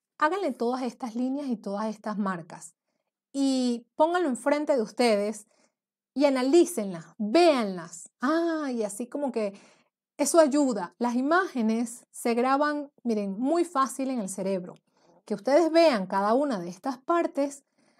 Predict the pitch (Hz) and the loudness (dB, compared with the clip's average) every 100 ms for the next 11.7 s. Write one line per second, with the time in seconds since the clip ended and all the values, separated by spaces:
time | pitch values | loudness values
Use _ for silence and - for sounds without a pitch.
0 | - 269 330 285 262 262 220 190 190 185 | -4 2 4 2 -2 -4 -6 -6 -4 -4
1 | 277 320 320 320 302 277 240 226 208 196 | -4 -6 -6 -8 -10 -6 -2 0 0 -4
2 | 175 180 311 370 370 359 359 339 320 302 | -6 -6 -6 -8 -8 -6 -4 -4 -2 0
3 | 294 277 277 - 180 165 160 185 185 285 | 0 -2 -6 -6 -8 -8 -12 -10 -4 -2
4 | 320 208 175 233 294 269 233 240 247 247 | -2 -6 -6 -4 -4 -2 -2 0 -4 -10
5 | _ _ _ _ _ - 302 320 349 285 | _ _ _ _ _ 2 4 4 2 0
6 | 285 285 247 185 180 - 220 220 214 196 | 0 -2 -2 -4 -8 -8 -8 -6 -4 -4
7 | 165 - - 254 302 285 339 320 269 214 | -8 -16 -6 -2 -2 -2 -4 -2 -4 -4
8 | 208 226 247 - _ _ _ _ _ - | -4 -6 -8 -16 _ _ _ _ _ -8
9 | 180 180 214 247 269 247 254 262 262 247 | -6 -4 -2 0 0 -2 -4 -2 -2 -2
10 | 247 - 208 202 226 240 277 302 339 - | -6 -8 -8 -4 -6 -4 -4 -4 -6 -8
11 | 196 220 247 277 269 311 311 | -8 -8 -6 -8 -6 -8 -10